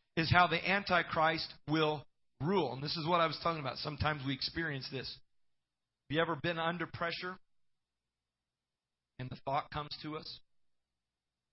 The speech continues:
"I need one of two things here. I either need God to come through and work a miracle for me,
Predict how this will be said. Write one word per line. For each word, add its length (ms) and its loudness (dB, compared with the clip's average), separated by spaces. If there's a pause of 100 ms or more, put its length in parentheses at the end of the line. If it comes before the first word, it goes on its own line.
(720)
"I 100 -8
need 180 -10 (140)
one 120 -10
of 120 -14
two 120 -14 (160)
things 220 -12
here. 140 -18 (1500)
I 280 6
either 160 -6
need 300 -4 (680)
God 360 2
to 80 -4
come 300 -4
through 320 -8
and 140 -10
work 180 -8
a 140 -12
miracle 420 -6 (140)
for 100 -10
me, 60 -16